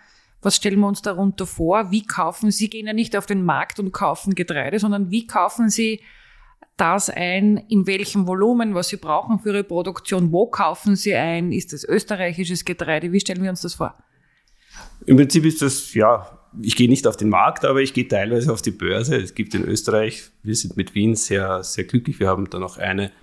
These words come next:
Speaker 2: eine wirkliche physische Warenbörse, die in der Taborstraße sitzt und jeden Mittwoch nachmittags gibt's da auch eine Notierungssitzung, wo sich Marktteilnehmer treffen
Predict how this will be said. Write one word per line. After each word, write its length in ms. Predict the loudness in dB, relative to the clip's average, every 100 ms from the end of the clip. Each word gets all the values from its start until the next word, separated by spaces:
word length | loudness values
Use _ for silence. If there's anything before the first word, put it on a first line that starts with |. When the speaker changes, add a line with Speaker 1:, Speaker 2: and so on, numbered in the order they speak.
| _
Speaker 2:
eine 180 | 2 4
wirkliche 340 | 4 -2 -6
physische 500 | -6 -2 0 0 -2
Warenbörse, 880 | 2 2 0 -2 -2 0 0 0 -2 -10 _ -8
die 140 | -4
in 80 | -4
der 120 | -4
Taborstraße 1000 | -2 0 2 0 -2 -4 -4 -4 -2 -2 -6 -18 _ -14 -8
sitzt 520 | -2 -2 -2 -6 2
und 380 | 2 2 -4 -4
jeden 280 | 0 2
Mittwoch 540 | 2 0 2 0 0 -8 -20 -20 -20 _
nachmittags 640 | 0 0 2 0 0 -2
gibt's 240 | -2 -4 -2
da 80 | -2
auch 140 | -2
eine 120 | -6
Notierungssitzung, 840 | -8 -2 2 2 2 -2 -4 -4 -4
wo 100 | -6
sich 280 | -10 -14 -20 -20 _ -20 _ _ 2
Marktteilnehmer 880 | 4 4 0 -4 -2 0 -2 -4
treffen 440 | -4 -6 -2 0